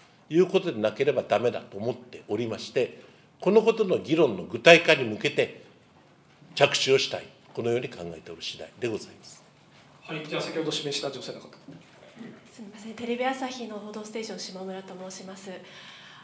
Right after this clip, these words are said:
Speaker 3: あの、選択的夫婦別姓について改めて石破さんのお考えを伺いたいです。あの、小泉進次郎さんは先日、あの、法案を国会に提出して一年以内に、えー、これを成立させる、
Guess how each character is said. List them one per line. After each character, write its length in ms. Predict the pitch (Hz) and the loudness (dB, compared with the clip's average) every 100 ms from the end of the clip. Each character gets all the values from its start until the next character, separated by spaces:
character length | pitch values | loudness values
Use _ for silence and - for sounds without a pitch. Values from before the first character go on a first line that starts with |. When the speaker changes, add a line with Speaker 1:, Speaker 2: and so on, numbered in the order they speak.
| - | -14
Speaker 3:
あ 40 | |
の、 100 | 190 | -14
選 680 | 190 - - - - 269 294 | -12 -16 -18 -14 -6 -6 -6
択 260 | 302 294 - | -10 -12 -14
的 380 | 285 269 277 254 | -12 -10 -10 -4
夫 160 | 320 | -4
婦 200 | 294 214 185 | -4 -6 -8
別 200 | 196 - | -10 -8
姓 160 | 254 | -8
に 120 | 247 | -8
つ 120 | 247 247 | -8 -8
い 80 | |
て 100 | 233 202 | -6 -6
改 340 | - 269 320 | -6 -6 -6
め 80 | 302 | -6
て 160 | 277 196 | -6 -6
石 160 | 185 - | -8 -8
破 100 | 214 | -8
さ 160 | 214 | -6
ん 60 | 208 | -8
の 60 | |
お 40 | 202 | -8
考 120 | 202 202 202 | -10 -8 -8
え 180 | 196 | -6
を 80 | 196 | -6
伺 320 | 190 196 190 | -6 -8 -8
い 60 | 190 | -8
た 140 | 190 | -8
い 60 | 196 | -8
で 80 | 190 | -10
す。 180 | - 190 - - - - | -12 -12 -14 -18 -18 -18
あ 40 | 190 | -16
の、 80 | 185 | -12
小 180 | - 330 | -6 -6
泉 280 | 320 277 | -6 -6
進 240 | 214 262 262 | -6 -6 -6
次 120 | 226 | -6
郎 120 | 185 | -8
さ 200 | 175 185 | -6 -8
ん 100 | 170 | -6
は 260 | 175 180 - | -2 -2 -2
先 280 | - 208 208 | -8 -10 -10
日、 420 | 202 - 214 185 - - - - - | -12 -8 -6 -6 -8 -16 -18 -18 -16
あ 40 | |
の、 60 | 180 | -8
法 220 | 269 277 | -4 0
案 140 | 269 | -2
を 40 | 262 | -4
国 160 | 247 | -8
会 240 | - 254 262 | -8 -6 -6
に 80 | 247 | -10
提 260 | 247 240 | -8 -8
出 240 | 233 - 240 | -8 -10 -10
し 80 | |
て 320 | - 208 208 - | -8 -6 -6 -8
一 280 | - - 320 | -8 -6 -4
年 300 | 330 320 330 | -6 -6 -6
以 120 | 359 | -6
内 220 | 349 240 175 | -6 -8 -10
に、 200 | 180 190 - - - - - - - | -8 -8 -8 -14 -20 -20 -20 -20 -14
え 100 | 196 | -12
ー、 80 | 190 | -10
こ 60 | |
れ 100 | 185 | -10
を 80 | 175 | -10
成 240 | 170 208 254 | -10 -4 -4
立 160 | 240 | -4
さ 120 | - 220 | -10 -10
せ 140 | 247 | -6
る、 220 | 240 - | -6 -8